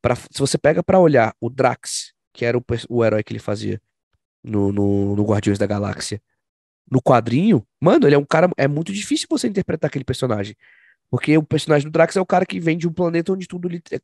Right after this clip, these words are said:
tudo que é dito é entendido de maneira literal. Então ele tem sempre que sustentar uma seriedade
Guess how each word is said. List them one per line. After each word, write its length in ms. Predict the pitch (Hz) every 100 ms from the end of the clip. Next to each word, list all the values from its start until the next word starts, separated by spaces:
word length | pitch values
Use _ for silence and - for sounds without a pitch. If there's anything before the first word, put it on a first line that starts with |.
| _
tudo 160 | 180 170
que 120 | 196
é 40 |
dito 280 | 165 165 -
é 40 |
entendido 380 | 190 196 190 175
de 120 | 180
maneira 260 | 208 202 202
literal. 500 | 208 247 - 165 - _ _ _ _ _ _ _
Então 300 | - 127 170
ele 80 | 180
tem 180 | - 190
sempre 360 | - 214 247 311
que 100 | -
sustentar 460 | 220 - 175 185
uma 200 | 196 175
seriedade 800 | - 190 180 156 143 180 175 120